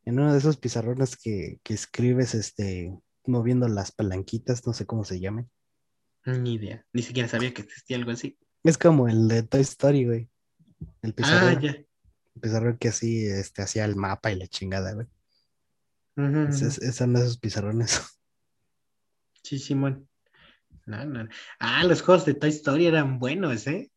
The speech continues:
Speaker 1: Toy Story
Speaker 2: Los de la
Speaker 1: tiene
Speaker 2: Play uno.
Speaker 1: juegos.
Speaker 2: Los juegos de la Play uno de la, de Toy Story eran buenos.
Speaker 1: ¿Toy Story tiene juegos?
Speaker 2: ¿Eh?
Speaker 1: ¿Toy Story tiene juegos?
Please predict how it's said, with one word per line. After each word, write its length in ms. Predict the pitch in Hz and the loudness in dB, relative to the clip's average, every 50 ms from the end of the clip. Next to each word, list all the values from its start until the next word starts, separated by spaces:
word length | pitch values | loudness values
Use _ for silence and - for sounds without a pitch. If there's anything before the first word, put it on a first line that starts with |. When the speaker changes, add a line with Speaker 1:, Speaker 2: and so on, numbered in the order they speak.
| _ _ _ _ _ _ _ _ _ _ _ _ - - - - - - - - - _ _ | _ _ _ _ _ _ _ _ _ _ _ _ -20 -20 -18 -8 -2 -2 -2 -2 -4 _ _
Speaker 1:
Toy 80 | - - | -8 -8
Story 180 | - - 156 | -4 0 2
Speaker 2:
Los 120 | 160 160 165 | 4 6 8
de 60 | 185 | 8
la 120 | 190 196 | 8 8
Speaker 1:
tiene 160 | 196 240 262 269 | 8 8 6 6
Speaker 2:
Play 100 | 233 226 | 6 6
uno. 80 | 202 165 | 4 4
Speaker 1:
juegos. 280 | 120 - - - _ _ _ _ _ _ _ _ _ _ _ _ _ - - 147 | 0 -2 -8 -12 _ _ _ _ _ _ _ _ _ _ _ _ _ -6 -2 0
Speaker 2:
Los 140 | 143 143 | 0 2
juegos 260 | - - 190 190 190 165 | 4 4 4 4 4 2
de 80 | 156 | 2
la 160 | 135 127 123 | 0 -2 -2
Play 220 | - 147 147 147 156 | 0 0 2 4 4
uno 160 | 156 160 147 | 4 2 2
de 120 | 127 123 117 | 0 -2 -4
la, 200 | 110 101 - _ _ _ - | -4 -6 -8 _ _ _ -6
de 160 | 135 131 127 | -2 -2 -2
Toy 160 | 123 - 147 | 2 2 2
Story 280 | 151 151 - 156 147 147 | 2 2 2 0 2 2
eran 240 | 135 131 117 117 120 | 2 0 -2 -2 -4
buenos. 300 | 120 113 107 - - _ _ _ _ _ _ - - - _ _ | -4 -4 -6 -8 -12 _ _ _ _ _ _ -20 -20 -20 _ _
Speaker 1:
¿Toy 80 | - 110 | -14 -12
Story 300 | - - - 127 120 120 | -8 -4 -2 -2 0 0
tiene 200 | - 131 123 120 | 0 0 0 0
juegos? 380 | - - 107 98 107 147 - - - _ _ _ _ - - - _ - | 0 -2 -4 -2 0 -2 -2 -4 -10 _ _ _ _ -20 -20 -18 _ -4
Speaker 2:
¿Eh? 340 | 120 143 196 254 - - - _ _ _ _ _ _ _ _ | 0 0 0 0 -2 -6 -16 _ _ _ _ _ _ _ _
Speaker 1:
¿Toy 80 | - 127 120 | -4 -4 0
Story 280 | - - 147 139 143 | 4 4 6 6 6
tiene 240 | 123 - 147 147 147 | 6 6 6 6 6
juegos? 580 | 135 135 135 131 123 139 175 - - - _ | 6 6 4 4 4 2 0 -2 -4 -14 _